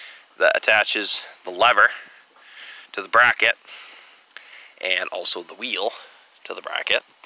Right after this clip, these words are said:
I tightened that up solid, and then I went ahead and took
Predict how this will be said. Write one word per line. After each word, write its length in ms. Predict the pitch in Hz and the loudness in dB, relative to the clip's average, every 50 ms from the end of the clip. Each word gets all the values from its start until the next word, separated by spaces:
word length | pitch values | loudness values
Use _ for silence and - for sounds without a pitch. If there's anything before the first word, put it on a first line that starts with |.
| - - - - - - | -16 -16 -16 -16 -20 -20
I 40 | - - | -10 -4
tightened 320 | - 113 101 - 95 95 | -2 -2 -2 -2 -4 -2
that 220 | 110 113 123 131 | 0 2 2 2
up 140 | 127 - - | 2 0 0
solid, 460 | - - 113 98 90 92 90 98 127 - - - - - - - - - - - _ _ _ _ _ - - - - - - - _ - | 0 0 2 4 4 2 2 -2 -4 -8 -12 -20 -20 -20 -20 -20 -20 -20 -20 -20 _ _ _ _ _ -20 -20 -20 -20 -20 -20 -20 _ -6
and 420 | 104 104 104 104 107 104 98 104 107 | -2 0 2 2 2 2 0 2 2
then 120 | 107 101 | 2 4
I 100 | 101 95 | 4 2
went 220 | 98 104 90 85 - - | 0 -2 -6 -6 -6 -10
ahead 440 | - - - 127 135 139 143 143 - - - - - - - - | -6 0 2 4 6 4 4 2 -2 -10 -18 -18 -20 -20 -20 -20
and 140 | 92 98 | -18 -10
took 280 | - - 113 - - | -6 -6 -6 -6 -6